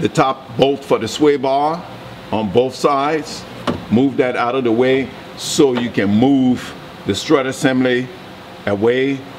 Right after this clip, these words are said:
from the tr-, control arm, get the control arm in a more level position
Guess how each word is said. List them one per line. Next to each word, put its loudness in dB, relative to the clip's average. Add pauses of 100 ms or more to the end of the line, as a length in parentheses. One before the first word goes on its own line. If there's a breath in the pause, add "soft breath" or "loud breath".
(120)
from -2 (1000)
the 2
tr-, -4
control 2
arm, -2 (600)
get 2
the 2
control 2
arm 0
in 0
a 0
more 2
level 0 (200)
position 0